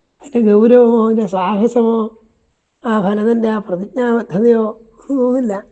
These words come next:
അതുകൊണ്ടാണ് കവി ഇതൊക്കെ വിസ്തരിച്ച് വർണ്ണിക്കുന്നത്. കൂടെ ആരൊക്കെയാ പോയത്?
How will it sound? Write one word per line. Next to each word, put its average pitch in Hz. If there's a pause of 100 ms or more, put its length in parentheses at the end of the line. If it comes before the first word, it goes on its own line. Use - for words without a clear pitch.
(880)
അതുകൊണ്ടാണ് 214
കവി 254
ഇതൊക്കെ 285
വിസ്തരിച്ച് 285
വർണ്ണിക്കുന്നത്. 240
കൂടെ 240
ആരൊക്കെയാ 240
പോയത്? 220